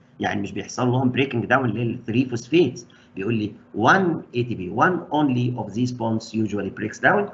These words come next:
وهي دي اللي بتديني الرقم اللي احنا قلنا عليه من سفن ل تويلف كيلو كالوري انرجي لكل مول،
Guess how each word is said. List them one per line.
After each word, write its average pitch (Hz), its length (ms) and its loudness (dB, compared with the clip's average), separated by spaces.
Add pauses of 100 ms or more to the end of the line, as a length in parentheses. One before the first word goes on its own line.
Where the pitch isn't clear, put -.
(100)
وهي 123 180 4
دي 123 80 2
اللي 123 120 2
بتديني 110 340 -2
الرقم 110 320 -2
اللي 107 120 -2
احنا 113 140 -2
قلنا 107 180 2
عليه 101 140 -2
من 101 120 -4
سفن 113 240 -2
ل 95 100 -6
تويلف 101 280 -4
كيلو 98 280 -4
كالوري 156 500 2 (100)
انرجي 120 340 2 (200)
لكل 120 380 2
مول، 117 260 4